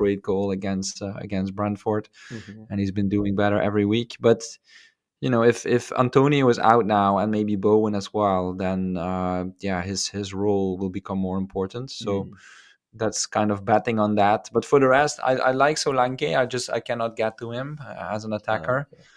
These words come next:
Speaker 1: Uh, Eze I also like, but Luton away, I think we talked about that before. I think Luton away
Speaker 2: <laughs>
Speaker 1: is,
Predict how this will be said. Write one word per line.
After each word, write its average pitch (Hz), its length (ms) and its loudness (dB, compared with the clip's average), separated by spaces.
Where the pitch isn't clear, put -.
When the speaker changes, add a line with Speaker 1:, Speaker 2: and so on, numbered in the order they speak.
Speaker 1:
Uh, 104 760 0
Eze 117 320 4
I 113 200 6
also 113 300 2
like, 127 500 2
but 110 300 -2
Luton 117 380 -4
away, 110 320 0
I - 80 -20
think 104 180 -16
we 110 80 -14
talked 107 280 -8
about 104 260 -2
that 98 140 -6
before. 107 420 -4
I 107 60 -8
think 107 280 -16
Luton 107 300 -12
away 104 460 -2
Speaker 2:
<laughs> 131 260 -2
Speaker 1:
is, 110 100 -6